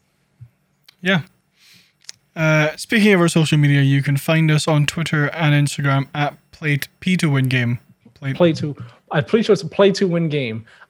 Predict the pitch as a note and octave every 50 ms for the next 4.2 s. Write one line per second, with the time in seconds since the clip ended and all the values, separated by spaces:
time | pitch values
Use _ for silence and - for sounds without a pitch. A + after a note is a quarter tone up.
0 | - - D3 D3+ D3+ C3+ E3 E3 D#3+ D3+ - - _ _ - - G#3+ G#3 - G3+
1 | F#3+ F#3 - _ _ - - - E3 E3 D3+ D#3 D3 D3 D3 C#3 B2+ B2+ A#2+ A#2
2 | B2 - _ _ _ _ _ _ _ - - - D3+ - E3+ F3+ G3 F#3 F3+ E3
3 | - - F3 D#3+ D3+ C#3+ - D#3+ D#3 D3 C#3 D#3 D3 D#3 D3 - - D#3 B2+ A#2+
4 | A2 G#2+ G#2 A2+